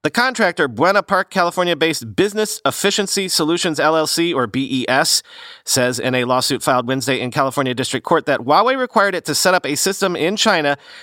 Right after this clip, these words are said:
that gives Huawei access to sensitive information about citizens and government officials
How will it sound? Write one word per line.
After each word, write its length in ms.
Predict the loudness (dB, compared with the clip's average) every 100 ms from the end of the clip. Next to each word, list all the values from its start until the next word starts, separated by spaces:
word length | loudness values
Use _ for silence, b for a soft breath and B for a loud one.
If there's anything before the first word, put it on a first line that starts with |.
| -4
that 120 | 0
gives 200 | 0 0
Huawei 400 | 2 4 4 2
access 340 | 2 0 -2 -2
to 100 | -2
sensitive 420 | 0 0 0 -2
information 440 | -2 0 -2 0
about 200 | 0 0
citizens 540 | 0 -2 0 -2 -2 -4
and 280 | -2 -2 0
government 320 | 0 2 0
officials 460 | 0 -2 0 -2